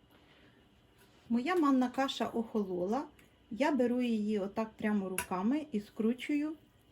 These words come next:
такого середнього розміру кульки. І викладаю їх на тарілочку.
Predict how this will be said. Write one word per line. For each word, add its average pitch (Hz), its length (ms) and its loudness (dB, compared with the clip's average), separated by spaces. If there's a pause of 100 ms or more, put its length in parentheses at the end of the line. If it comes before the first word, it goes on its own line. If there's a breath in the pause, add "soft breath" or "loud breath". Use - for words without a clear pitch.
(680)
такого 214 360 -2
середнього 214 640 2
розміру 277 560 4 (140)
кульки. 185 480 -2 (720)
І 302 120 0
викладаю 247 680 2
їх 214 260 0 (320)
на 214 120 0
тарілочку. 175 760 -6